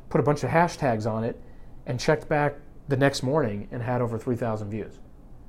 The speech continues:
So literally a screenshot of an article plus a gif plus twelve hashtags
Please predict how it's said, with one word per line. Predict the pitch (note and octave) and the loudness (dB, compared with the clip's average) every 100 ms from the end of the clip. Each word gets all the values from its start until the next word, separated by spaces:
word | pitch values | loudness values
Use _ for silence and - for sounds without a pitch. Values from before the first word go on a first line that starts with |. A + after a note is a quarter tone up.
| - - | -16 -6
So | - | 0
literally | C3 D3 G3+ F3+ B2+ A#2+ - | 4 10 12 12 10 6 2
a | - | -4
screenshot | - - - D#3 F#3 F3+ D#3+ - G#2+ G2 F2 - - - - - - - - - | -6 -6 -2 4 6 4 2 0 0 0 -4 -10 -18 -18 -18 -14 -14 -14 -12 -2
of | B2+ C3 C3 B2 - - - - - | 2 4 4 2 -4 -14 -20 -16 -10
an | - - | -8 -2
article | C3 C#3 A#2+ F2+ D#2+ D2+ - - - - - - - - | 2 4 4 0 -6 -10 -14 -16 -18 -18 -18 -16 -18 -16
plus | - D3 D3 C#3+ | 2 4 4 2
a | |
gif | G#2 A2 C3 G2 - - - - - - - - | 0 4 4 4 0 -10 -16 -16 -16 -16 -14 -8
plus | - C#3+ C#3 | 4 4 4
twelve | - C#3+ C3 | 0 2 2
hashtags | G#2+ C3 B2 - F2+ F2+ F2+ | 0 -2 -2 -4 -8 -8 -8